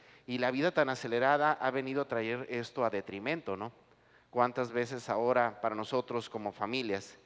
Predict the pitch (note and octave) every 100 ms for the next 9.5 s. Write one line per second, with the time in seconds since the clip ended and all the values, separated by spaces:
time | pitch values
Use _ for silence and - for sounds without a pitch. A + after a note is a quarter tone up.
0 | _ - _ - C#3+ C#3 - C#3 C3 D3+
1 | F3+ F3 C3+ A#2+ B2+ D3+ D3+ C#3+ - A#2
2 | A#2 A2+ A2+ C3 C#3 B2+ A#2 A#2 A2 A2+
3 | A2 C3+ D#3 - C3 C3+ - - - -
4 | - G3 E3 G3+ G#3 F3 D3 C#3+ D3 C#3
5 | F3 F#3 C#3+ C3+ D#3 E3+ D3 D#3 D#3+ -
6 | D#3 D#3+ E3 - A2 G#2+ G#2+ A2 G#2+ B2+
7 | B2+ B2+ F3+ F#3 - - _ _ _ _
8 | - B2 D3 C#3+ E3 E3 B2+ B2+ A#2+ A2+
9 | - D#3+ D#3 B2 -